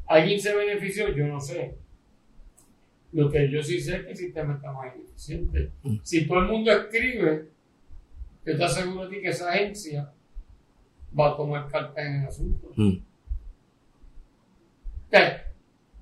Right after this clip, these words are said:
Speaker 1: hay que, hay que leer y hay que escribir.
Speaker 2: Excelente. Esto ha sido súper
Speaker 1: Y la comunicación, la escritura, que si se me quedó la celda, mira.
Speaker 2: Eso es importante,
Speaker 1: Lo
Speaker 2: exacto.
Speaker 1: importante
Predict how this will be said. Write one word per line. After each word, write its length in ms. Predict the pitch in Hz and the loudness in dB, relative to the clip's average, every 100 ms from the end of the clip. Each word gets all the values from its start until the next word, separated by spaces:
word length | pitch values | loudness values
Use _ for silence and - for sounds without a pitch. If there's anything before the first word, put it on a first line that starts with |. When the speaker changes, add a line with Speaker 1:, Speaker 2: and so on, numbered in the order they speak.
| - | -2
Speaker 1:
hay 220 | 170 175 | 2 2
que, 280 | - 185 - - | 2 -6 -8 0
hay 220 | 170 165 | 2 4
que 160 | 175 156 | 2 0
leer 480 | 151 185 220 - - | 2 2 2 0 -6
y 40 | 156 | -8
hay 160 | 143 | -10
que 60 | 147 | -14
escribir. 360 | - 131 123 110 - _ - _ _ _ _ _ - - - - | -16 -14 -14 -14 -20 _ -20 _ _ _ _ _ -20 -20 -20 -4
Speaker 2:
Excelente. 640 | - 92 95 98 90 - - _ _ _ _ _ _ _ - - - | 0 2 0 -4 -8 -10 -12 _ _ _ _ _ _ _ -20 -4 4
Esto 240 | 101 123 | 8 10
ha 40 | 113 | 10
sido 560 | 131 131 127 117 107 | 12 10 10 10 8
súper 400 | - 131 110 104 101 98 90 165 | 6 6 6 4 2 -4 -8 -4
Speaker 1:
Y 100 | 160 | -2
la 160 | 160 | -2
comunicación, 880 | 160 151 160 160 151 175 175 160 - - - | -4 -10 -12 -8 -8 -6 -8 -8 -10 -16 -16
la 80 | 151 | -16
escritura, 920 | 143 160 156 185 208 220 214 208 202 185 | -12 -12 -10 -8 -8 -8 -6 -6 -6 -12
que 80 | |
si 100 | 143 | -12
se 320 | 147 147 143 160 | -14 -16 -20 -20
me 120 | 156 | -20
quedó 220 | 156 175 | -14 -10
la 120 | 196 | -10
celda, 460 | 190 98 139 190 - _ | -12 -16 -20 -20 -20 _
mira. 280 | 107 - - _ - - | -18 -18 -20 _ -2 4
Speaker 2:
Eso 200 | 117 131 | 8 8
es 60 | |
importante, 480 | 117 120 98 95 95 | 8 4 0 -4 -12
Speaker 1:
Lo 20 | 92 | -10
Speaker 2:
exacto. 220 | 98 160 | -8 -8
Speaker 1:
importante 300 | 170 180 196 | -14 -14 -10